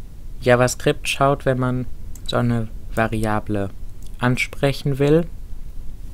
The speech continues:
immer nach, wo es die denn frühestens finden kann. Also meinetwegen,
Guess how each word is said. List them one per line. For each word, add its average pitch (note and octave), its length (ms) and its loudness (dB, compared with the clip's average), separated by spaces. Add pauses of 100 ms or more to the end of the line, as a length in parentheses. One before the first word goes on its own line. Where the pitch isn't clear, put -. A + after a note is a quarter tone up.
(1200)
immer C3 300 4
nach, B2 600 0 (1800)
wo B2 200 6
es - 140 4
die C3 280 2
denn A#2 280 2
frühestens D3 880 2
finden C3 560 2
kann. F#2+ 280 -6
Also G#2+ 300 -2
meinetwegen, A2+ 600 0